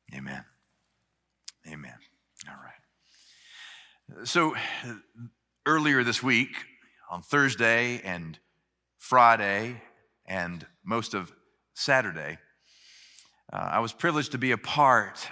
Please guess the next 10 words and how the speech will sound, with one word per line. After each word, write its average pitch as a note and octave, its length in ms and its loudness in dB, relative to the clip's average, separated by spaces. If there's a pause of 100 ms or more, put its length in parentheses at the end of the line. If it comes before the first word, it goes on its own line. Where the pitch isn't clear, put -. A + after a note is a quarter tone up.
of G#2 200 -2
the G#2 100 -6
beginning A2+ 640 -2
of G#2 180 0
a G#2+ 60 -2
new A#2 220 -2
initiative A#2 640 -4
for A2 240 0
our G#2 180 4
denomination, G2 1080 -2